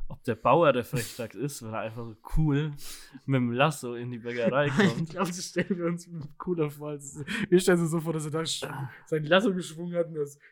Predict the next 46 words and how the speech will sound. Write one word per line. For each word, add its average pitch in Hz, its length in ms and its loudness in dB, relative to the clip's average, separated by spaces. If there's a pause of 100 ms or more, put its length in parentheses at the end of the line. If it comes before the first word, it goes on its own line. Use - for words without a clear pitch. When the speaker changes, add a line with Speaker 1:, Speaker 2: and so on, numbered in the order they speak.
Speaker 2:
ziemlich 175 300 -2
entfernt 160 340 -4
ist. 151 80 -8
Speaker 1:
Ja, 139 280 8
und 139 100 -2
es 139 80 -6
Speaker 2:
Aber 156 100 -4
Speaker 1:
ist 151 80 -2
auch - 20 2
Speaker 2:
wahrscheinlich 139 220 2
Speaker 1:
aus 117 80 -8
so 131 80 -6
einem, 120 140 -8 (200)
so - 160 -8
einer 117 140 -4
coolen 117 320 -4
Perspektive 139 720 -6
gefilmt. 156 600 -2 (260)
Speaker 2:
Aber 139 240 4
wahrscheinlich 135 340 2
hat 135 80 -2
er 131 80 -4
einfach 131 200 0
nur 139 120 0
Speaker 1:
Und 127 100 2
Speaker 2:
die 123 60 -2
Speaker 1:
mit 113 120 -2
einer 117 100 0
coolen 139 220 2
Speaker 2:
Schlinge 156 260 6
Speaker 1:
Musik 160 200 8
im 151 160 4
Hintergrund. 147 640 0
Speaker 2:
um, 160 300 12 (140)
um 165 100 0
den 143 200 6
Hals 139 420 4 (320)
<laughs> - 320 -20
des 143 160 0
Viechs 165 440 -2
gelegt 147 380 -2
und 147 80 -4
es 131 160 -8
rausgezogen. 139 760 -6 (120)
Speaker 1:
Ah. 123 540 -2 (680)
Speaker 2:
Ja. 127 340 -2